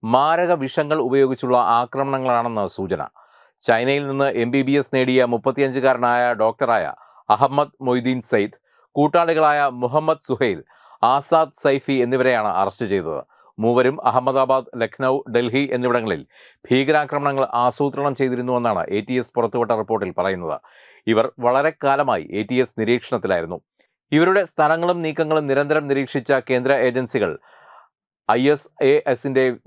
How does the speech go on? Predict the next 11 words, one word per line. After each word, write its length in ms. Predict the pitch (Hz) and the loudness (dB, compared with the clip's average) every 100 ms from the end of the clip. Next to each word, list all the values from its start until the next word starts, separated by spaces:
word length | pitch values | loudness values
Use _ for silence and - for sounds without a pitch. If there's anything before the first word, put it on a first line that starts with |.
| - | 0
ഭീകരവിഭാഗമായ 1040 | 131 147 143 123 139 131 135 113 95 107 - _ - _ | 2 2 2 0 -2 0 0 2 2 -2 -4 _ -20 _
ഐ 200 | 117 143 | 0 2
എസ് 200 | 165 - 165 | 2 0 0
കെ 80 | 151 | 0
പി, 280 | 127 95 - | -2 -6 -4
അതായത് 420 | 98 113 113 139 - | 0 2 2 0 0
ഇസ്ലാമിക് 560 | 120 - 160 165 160 - | -6 0 0 0 -6 -4
സ്റ്റേറ്റ് 320 | 147 143 - _ _ _ _ - | -2 -2 -4 _ _ _ _ -2
ഖൊറാസാൻ 680 | 143 156 165 - 165 156 135 | 2 2 0 0 -2 -2 -2
പ്രവിശ്യയുമായി 600 | 139 - 160 147 143 135 | -2 0 0 2 2 0
ബന്ധമുള്ള 600 | 127 139 131 131 135 | 0 0 0 2 2